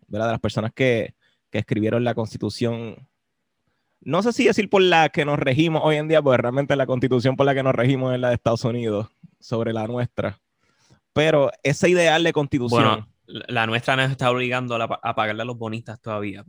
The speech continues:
Speaker 1: Va-, vamos a no, a no entrar ahí. Nada, la cosa, <laughs>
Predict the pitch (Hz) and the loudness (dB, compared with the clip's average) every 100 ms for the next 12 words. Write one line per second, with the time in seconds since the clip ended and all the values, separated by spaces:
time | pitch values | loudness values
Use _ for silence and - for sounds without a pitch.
0 | _ _ - - - 110 110 139 156 156 | _ _ -20 -20 -4 -2 0 2 4 4
1 | 147 139 135 135 135 123 110 107 - 127 | 2 0 -2 -2 0 0 0 -4 -4 -2
2 | 117 107 120 143 - - 226 - - - | -2 -2 0 0 -2 0 0 0 -4 -4
3 | - - - 247 _ _ _ 131 117 | -4 -6 -6 -8 _ _ _ -10 -10